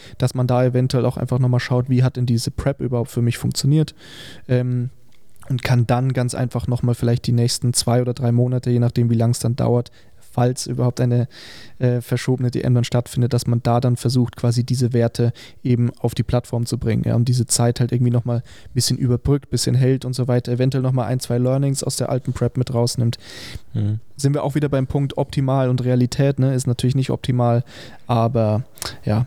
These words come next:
Speaker 1: ansonsten ist natürlich jetzt auch eine Möglichkeit für viele Leute, was das, äh, Körpergewicht angeht,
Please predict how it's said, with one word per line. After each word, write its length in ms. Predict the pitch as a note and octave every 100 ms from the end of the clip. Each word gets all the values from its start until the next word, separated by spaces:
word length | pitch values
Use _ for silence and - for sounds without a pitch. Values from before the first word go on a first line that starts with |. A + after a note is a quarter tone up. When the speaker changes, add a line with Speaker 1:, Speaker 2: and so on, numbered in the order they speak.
| -
Speaker 1:
ansonsten 460 | C3 B2 D3 -
ist 120 | C3+ C3
natürlich 320 | B2+ C3 B2
jetzt 160 | C3
auch 120 | C3 B2+
eine 80 |
Möglichkeit 580 | B2+ C3 C#3 C3 B2+ B2
für 120 | -
viele 220 | B2 B2+ B2
Leute, 480 | A#2+ A#2+ - A#2 A#2+ - - -
was 200 | A#2 -
das, 340 | A#2+ - -
äh, 160 | A#2 A#2
Körpergewicht 640 | - C#3 C#3+ C3+ C3+ -
angeht, 360 | C3 C3 C#3+